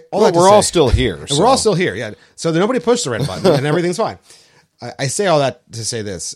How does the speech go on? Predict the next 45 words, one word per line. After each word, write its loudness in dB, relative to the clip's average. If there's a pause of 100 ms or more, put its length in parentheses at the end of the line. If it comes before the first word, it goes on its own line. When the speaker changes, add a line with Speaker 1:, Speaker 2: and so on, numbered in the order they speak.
(120)
Speaker 1:
Um, -12 (500)
when -4
you -6
don't 0
know -4
history, -6
you -8
don't -8
understand -12
what's -16
going -16
on. -20 (800)
Uh, -18 (160)
so -6
then -4
we -2
look -4
at -8 (600)
all -12
these -10
people -10
shouting -10
like, -16 (320)
"Yeah, -2
but," -4 (380)
uh, -12 (220)
oh, -16 (260)
oh -20
my -20
gosh, -20
was -18
it -18
Nicole -12
Hannah-Jones? -14
I -20
really -12
think -18
it -20
was. -20 (600)
Uh, -20 (240)
that -20
just -14
had -16
an -18
interview -18